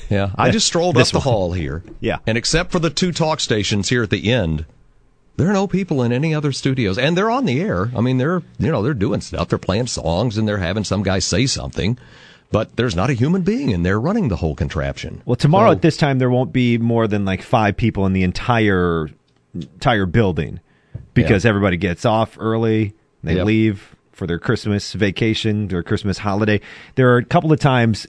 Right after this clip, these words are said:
Speaker 2: where this building goes pretty much empty except for the talk stations.
Speaker 1: Yep.
Speaker 2: That is, um, summertime from eleven to two when it's seventy-five degrees outside. <laughs>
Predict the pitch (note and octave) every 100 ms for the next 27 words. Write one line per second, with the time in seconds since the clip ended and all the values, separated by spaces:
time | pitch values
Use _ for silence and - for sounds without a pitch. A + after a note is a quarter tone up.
0 | - A#2+ B2+ A#2+ A2 C3+ - C3 A#2 G#2+
1 | G2 G2+ G2 - - C#3+ C3+ B2+ A2+ -
2 | A2+ G#2+ - F2+ - A2 - F#2 - F#2+
3 | G2 - A#2 A2 C#3 D3 - - - -
4 | - G#2+ A2 - A#2 G#2+ F#2 - - G#2+
5 | G#2 F#2+ F2+ F2 - - - - D3+ F3
6 | F#3 F3 D#3+ D#3 D#3+ D#3 - B2+ B2 A#2+
7 | A#2+ C3 C#3 D#3 B2+ G#2+ - C#3 C3+ C3
8 | A#2 A2 - A2+ A#2 A#2+ A2+ G#2 A2+ A2+
9 | A2+ B2 - C3+ D3 E3+ - C3 - D3